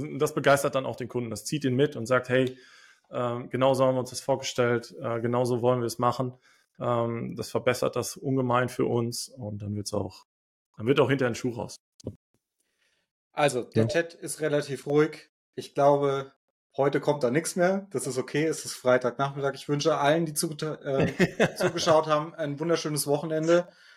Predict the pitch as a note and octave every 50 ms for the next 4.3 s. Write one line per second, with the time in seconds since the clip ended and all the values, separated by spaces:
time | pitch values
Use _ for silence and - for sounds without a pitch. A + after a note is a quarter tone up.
0 | _ _ _ - - D#3 E3+ E3 - D#3+ D3 B2+ B2+ C3 C3+ C#3+ D#3 E3 E3+ F3
1 | - D3+ D3 C#3 C3+ C3+ C3+ C3 C3 - - - _ _ _ _ _ - B2+ B2+
2 | D3 D3+ D#3+ D#3 C#3+ - - D#3 D#3 D3+ D3+ D3+ - - _ _ _ _ _ -
3 | C3 B2 B2 B2 A#2+ - - - C3+ C3+ C3 B2+ B2+ B2 A#2 B2 A#2 A#2+ C3 C3
4 | C3 B2+ B2 B2 -